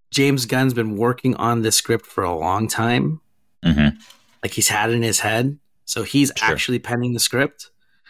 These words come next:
Speaker 2: Mm-hmm.
Speaker 1: And the reason why they're going away from Henry Cavill is 'cause they want to cast a younger actor.
Speaker 2: True.
Speaker 1: So, like, I guess we're gonna get a Superman Year One.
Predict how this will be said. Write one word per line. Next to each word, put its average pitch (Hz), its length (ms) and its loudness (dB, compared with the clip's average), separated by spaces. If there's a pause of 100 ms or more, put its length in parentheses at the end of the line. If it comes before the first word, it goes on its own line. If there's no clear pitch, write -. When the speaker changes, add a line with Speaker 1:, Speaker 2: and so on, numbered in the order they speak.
(240)
Speaker 2:
Mm-hmm. 82 240 -2 (520)
Speaker 1:
And 120 560 0 (840)
the 139 180 2
reason 135 500 2
why 123 160 0
they're 120 180 0
going 117 320 0
away 113 340 2
from 117 200 -4
Henry 113 240 -4
Cavill 107 440 -4
is 107 120 -2
'cause 101 180 -4
they 101 120 0
want 104 400 0
to 104 100 -4
cast 101 400 -2
a 107 80 -4
younger 101 440 -2
actor. 120 560 0 (960)
Speaker 2:
True. 67 280 0 (440)
Speaker 1:
So, 110 500 0 (260)
like, 107 360 -2
I 117 80 0
guess 120 300 0
we're 135 80 4
gonna 123 220 2
get 113 380 -2
a 101 100 -2
Superman 113 520 0
Year 113 240 0
One. 120 540 0